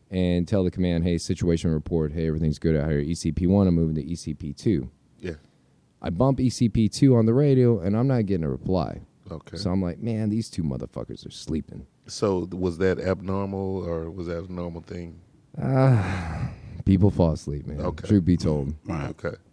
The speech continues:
Speaker 1: So it's Sarn's job to come around there and put a fucking boot in that ass.
Speaker 2: Right, right.
Speaker 1: So, you know, I'm walking down the,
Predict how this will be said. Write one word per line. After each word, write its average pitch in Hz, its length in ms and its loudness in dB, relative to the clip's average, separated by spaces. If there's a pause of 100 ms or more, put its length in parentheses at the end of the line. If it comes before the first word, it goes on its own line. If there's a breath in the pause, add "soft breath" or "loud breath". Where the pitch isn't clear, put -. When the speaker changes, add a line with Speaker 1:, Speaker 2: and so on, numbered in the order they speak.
(120)
Speaker 1:
So 120 200 0
it's 101 100 -2
Sarn's 110 300 2
job 92 280 2
to 78 60 -6
come 95 220 2
around 90 200 4
there 80 120 0
and 73 140 -6
put 92 160 2
a 69 100 -6
fucking 76 340 -2
boot 82 180 0
in 64 60 -8
that 62 140 -10
ass. 60 280 -12
Speaker 2:
Right, 90 340 0
right. 87 240 -4 (160)
Speaker 1:
So, 160 220 2
you 165 120 2
know, 156 120 2
I'm 175 100 0
walking 117 320 4
down 101 320 6
the, 82 200 2